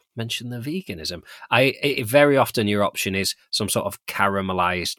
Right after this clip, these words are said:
beetroot, caramelized onion. I'm a man who likes pickled onion, pickled beetroot. I like sour, sharp, spicy. But because I'm vegan, the assumption is I have a weak palate, the palate of a Victorian ghost, and all I like is little sweet,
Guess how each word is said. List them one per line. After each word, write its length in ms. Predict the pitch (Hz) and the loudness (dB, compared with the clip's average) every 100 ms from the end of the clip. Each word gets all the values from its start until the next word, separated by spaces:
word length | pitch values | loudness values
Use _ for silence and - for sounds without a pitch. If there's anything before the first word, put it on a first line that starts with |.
| - | -12
beetroot, 540 | 95 - - 87 85 - | -14 -8 -6 -6 -8 -4
caramelized 640 | 92 90 90 87 85 - - | -2 -2 -2 -4 -6 -10 -6
onion. 460 | 98 92 90 87 90 - | -6 -4 -6 -8 -8 2
I'm 240 | 127 120 | 2 2
a 60 | 113 | 0
man 220 | 107 104 | 0 0
who 140 | 98 | -2
likes 520 | 92 87 90 - - - _ | -2 -2 -4 -4 -6 -6 _
pickled 420 | 117 110 95 82 | -6 -4 -8 -8
onion, 340 | 78 78 78 - _ | -10 -10 -14 -18 _
pickled 340 | 110 - 92 | -10 -8 -10
beetroot. 400 | 90 82 - - | -10 -10 -10 -10
I 40 | 92 | -8
like 220 | 85 - | -8 -2
sour, 480 | - - 101 85 76 | -2 0 0 -2 -6
sharp, 480 | - - 98 90 - | -4 -2 -2 -2 -6
spicy. 720 | - - - 98 95 - - - | -6 -6 -4 -4 -4 -6 -8 -14
But 120 | - 90 | -12 -10
because 260 | 98 110 | -8 -4
I'm 160 | 107 95 | -4 -2
vegan, 480 | 107 107 - 82 78 | -2 -2 -4 -10 -10
the 100 | 82 | -4
assumption 460 | - 104 - 85 | -2 -2 -4 -8
is 120 | 82 | -8
I 100 | 85 | -6
have 120 | 90 87 | -4 -4
a 80 | |
weak 400 | 85 85 98 - - | -6 -4 -6 -6 -10
palate, 360 | - 92 80 73 _ | -4 -4 -4 -12 _
the 140 | - 87 | -18 -14
palate 320 | - 95 90 | -8 -6 -6
of 120 | 90 | -10
a 60 | 87 | -12
Victorian 760 | 87 - - 98 95 87 87 | -10 -6 -6 -4 -6 -8 -10
ghost, 480 | - 98 92 - - - - - _ | -4 -4 0 -2 -2 -8 -18 -20 _
and 100 | 87 | -12
all 200 | 90 90 | -8 -6
I 100 | 87 | -4
like 360 | 85 85 85 - | -6 -6 -10 -8
is 180 | 92 - | -4 -4
little 300 | 113 104 - | -6 -12 -10
sweet, 420 | 92 - - 104 | -4 -2 -2 -4